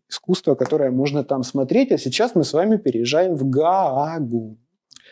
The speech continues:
Перед вами дворец Маурицхёйс. На самом деле это Королевская галерея Гааги. Э, она совсем небольшая.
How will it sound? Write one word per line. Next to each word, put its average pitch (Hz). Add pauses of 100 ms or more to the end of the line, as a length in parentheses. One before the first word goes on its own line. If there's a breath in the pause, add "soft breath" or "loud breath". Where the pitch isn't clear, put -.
(380 loud breath)
Перед 160
вами 190
дворец 175
Маурицхёйс. 254 (160)
На 151
самом 220
деле 190
это 175
Королевская 185
галерея 143
Гааги. 175 (120)
Э, 139
она 247
совсем 180
небольшая. 131